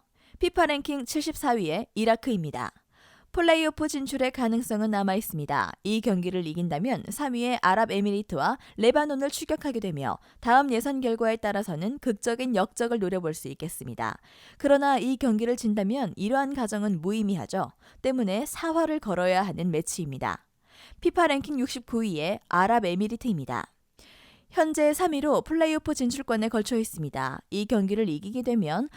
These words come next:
레바논이 승리하지 못할 경우 플레이오프 진출을 확정짓겠습니다. 경쟁자인 레바논이 다음 경기를 패해도 플레이오프는 확정인데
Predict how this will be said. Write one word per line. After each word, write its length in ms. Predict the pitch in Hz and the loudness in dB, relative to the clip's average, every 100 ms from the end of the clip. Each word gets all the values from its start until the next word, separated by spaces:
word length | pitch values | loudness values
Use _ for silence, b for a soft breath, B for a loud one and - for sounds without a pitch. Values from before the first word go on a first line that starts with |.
| B | B
레바논이 520 | 170 170 226 240 220 | 0 4 4 4 2
승리하지 500 | 311 370 339 320 - | -2 -4 -4 -2 -2
못할 280 | 233 175 240 | -4 -2 -4
경우 380 | 233 220 202 143 - | -2 -2 0 -2 -4
플레이오프 540 | 294 262 254 240 254 | -2 0 0 -2 -4
진출을 480 | 247 220 214 165 226 | -2 -2 -2 -2 -2
확정짓겠습니다. 1120 | 262 269 247 - 156 170 139 123 104 73 - B B B - | -2 -2 -4 -4 -8 -8 -8 -4 -2 -4 -6 B B B -4
경쟁자인 760 | 233 220 277 294 277 262 262 | 2 2 2 0 0 0 0
레바논이 720 | 202 165 254 269 240 233 214 143 | 2 2 4 4 2 2 0 -2
다음 260 | 190 220 | 0 0
경기를 380 | 240 214 202 196 | 2 0 0 -4
패해도 580 | 196 247 254 233 160 190 - | -4 -4 -2 -2 -2 -4 -2
플레이오프는 640 | 320 302 302 - 226 277 | 0 0 0 -2 -2 -2
확정인데 680 | 262 262 214 143 202 156 | -4 -4 -4 -2 0 -2